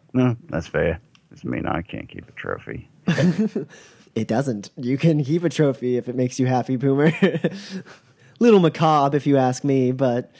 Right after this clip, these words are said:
Speaker 1: I take it, you know what? That's this. I'm, my apologies. Not professional.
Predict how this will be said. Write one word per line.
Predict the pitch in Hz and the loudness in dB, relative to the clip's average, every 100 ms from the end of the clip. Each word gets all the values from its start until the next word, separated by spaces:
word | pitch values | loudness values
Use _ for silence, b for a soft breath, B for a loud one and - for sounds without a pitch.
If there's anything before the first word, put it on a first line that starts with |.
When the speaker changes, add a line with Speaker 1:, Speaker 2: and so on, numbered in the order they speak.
| B | B
Speaker 1:
I | 98 | -2
take | 90 165 95 _ - | 0 0 -2 _ -4
it, | 113 123 | -2 0
you | 135 | 2
know | 135 | 2
what? | 120 | 2
That's | 117 113 - | 0 -2 -6
this. | 104 101 - _ - | -6 -6 -10 _ -2
I'm, | 101 95 _ _ _ | -2 -2 _ _ _
my | 95 92 | -2 -2
apologies. | 90 85 80 82 78 - - | 0 -2 -2 -6 -8 -12 -6
Not | 90 | -4
professional. | - 82 80 80 82 80 | -4 -6 -4 -4 -4 -4